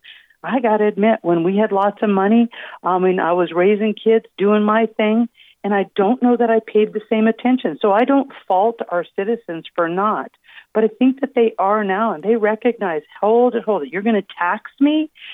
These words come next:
You're gonna tax me before you've even found these basic efficiencies?" And just in the insurance pooling and the audits that have been, uh, since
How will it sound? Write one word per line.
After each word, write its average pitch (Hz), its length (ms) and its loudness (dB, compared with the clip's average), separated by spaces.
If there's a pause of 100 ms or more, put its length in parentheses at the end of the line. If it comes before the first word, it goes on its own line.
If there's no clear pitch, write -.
(100)
You're 226 120 0
gonna 214 200 2
tax 185 440 -4
me 247 100 4
before 214 360 0
you've 190 220 -6
even 226 400 0 (100)
found 202 340 2
these 175 200 -4 (240)
basic 175 420 -4
efficiencies?" 233 680 -2 (420)
And 208 160 2
just 262 460 -2
in 226 160 4
the 202 240 0
insurance 220 640 0 (140)
pooling 180 580 0 (260)
and 196 140 0
the 196 140 -2
audits 226 420 0 (100)
that 208 140 0
have 190 200 -6
been, 175 360 -4 (400)
uh, 175 240 0 (160)
since 226 200 0